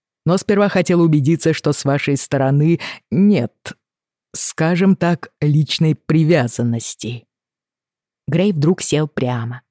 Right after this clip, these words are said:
и сложил на столе руки. "Я... она...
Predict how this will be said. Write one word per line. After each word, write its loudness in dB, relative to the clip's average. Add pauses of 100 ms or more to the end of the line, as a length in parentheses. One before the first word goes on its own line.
(180)
и 0
сложил 0
на 2
столе -2
руки. -8 (680)
"Я... -10 (840)
она... -6